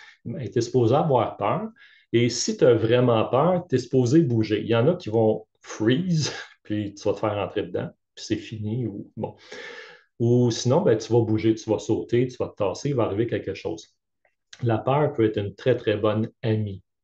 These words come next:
peut être une très bonne conseillère même. Tu sais, des fois, on sent que, que c'est pas vrai, il me semble qu'il y a quelque chose qui cloche, il me semble que ça a l'air tout beau, mais il y a quelque chose en dessous.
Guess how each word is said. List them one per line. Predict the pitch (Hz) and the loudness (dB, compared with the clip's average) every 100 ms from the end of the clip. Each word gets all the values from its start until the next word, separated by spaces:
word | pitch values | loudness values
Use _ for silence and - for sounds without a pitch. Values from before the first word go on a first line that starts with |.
| _ | _
peut | 110 | -4
être | 98 | -2
une | 98 95 _ _ _ _ - | -6 -10 _ _ _ _ -14
très | - 143 | 0 2
bonne | 139 165 | 4 2
conseillère | 165 117 110 110 107 110 101 | 2 0 0 0 2 0 -2
même. | 98 104 | -6 -8
Tu | |
sais, | - | -6
des | 151 110 | -2 -2
fois, | - 156 | 0 0
on | 120 101 | 0 -6
sent | 92 - 131 143 | -8 -4 -4 -4
que, | - 98 92 _ _ - - _ _ _ - 98 - - | -4 -4 -4 _ _ -20 -20 _ _ _ -8 -8 -8 -2
que | 113 | -2
c'est | - - - | -2 -10 -2
pas | 120 | 0
vrai, | 95 98 101 98 | 0 -2 -4 -6
il | |
me | 98 | -10
semble | - 190 175 | -10 -6 -6
qu'il | - | -10
y | - | -20
a | _ | _
quelque | 135 - | -4 -2
chose | 151 135 | 0 -2
qui | - - | -2 -16
cloche, | - 101 98 - | -8 -8 -8 -12
il | 117 | -12
me | |
semble | 113 156 185 147 | -6 -4 -2 -4
que | - 117 131 | -4 -4 -4
ça | - 110 | -2 -2
a | 107 | 2
l'air | 147 151 | 0 2
tout | 143 98 | 2 2
beau, | 107 165 | 2 0
mais | 151 113 110 _ - | 0 -2 -6 _ -8
il | 107 | -4
y | |
a | |
quelque | - 117 | 0 0
chose | - 214 127 | 0 -2 -2
en | 104 90 | -4 -6
dessous. | - 113 | -6 -8